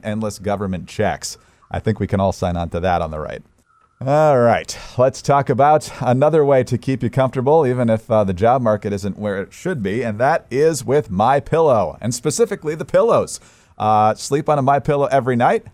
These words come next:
have for years now, long before they became a sponsor of the Three Martini Lunch.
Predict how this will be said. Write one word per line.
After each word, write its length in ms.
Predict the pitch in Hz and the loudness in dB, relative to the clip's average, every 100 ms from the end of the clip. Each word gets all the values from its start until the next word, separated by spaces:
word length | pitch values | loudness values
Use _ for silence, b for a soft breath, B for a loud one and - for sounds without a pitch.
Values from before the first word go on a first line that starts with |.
| - | -2
have 240 | 120 156 | -2 -2
for 180 | - 139 | 0 0
years 460 | 110 127 220 190 113 | 0 0 0 0 0
now, 180 | 90 | -2
long 240 | 92 127 165 | 2 2 0
before 300 | 131 127 110 | -2 -2 0
they 100 | 101 | -2
became 300 | 95 113 101 | -4 -6 -6
a 20 | |
sponsor 380 | - 110 104 104 | -4 -2 -2 -6
of 40 | |
the 60 | 92 | -8
Three 220 | - 120 | -6 -4
Martini 460 | 113 101 - 110 101 | -2 -2 -2 -4 0
Lunch. 340 | 156 240 | 2 0